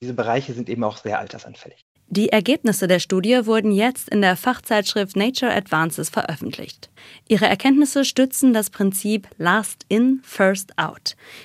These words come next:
Speaker 2: Die Gehirngebiete, die sich als letztes entwickeln,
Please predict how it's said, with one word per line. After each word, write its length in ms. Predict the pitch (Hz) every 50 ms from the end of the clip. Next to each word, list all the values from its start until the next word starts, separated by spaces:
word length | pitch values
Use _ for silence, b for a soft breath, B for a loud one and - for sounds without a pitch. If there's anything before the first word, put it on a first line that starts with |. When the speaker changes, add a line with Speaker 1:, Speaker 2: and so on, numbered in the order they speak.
| B B B -
Speaker 2:
Die 160 | 262 269 285
Gehirngebiete, 840 | 269 269 226 - 233 226 226 220 180 - - - 131 - 127 - -
die 140 | - 160
sich 240 | 156 147 165 - -
als 160 | 160 156 -
letztes 480 | - 170 185 240 262 - - - 226 -
entwickeln, 640 | - 202 190 165 156 175 175 - - - - -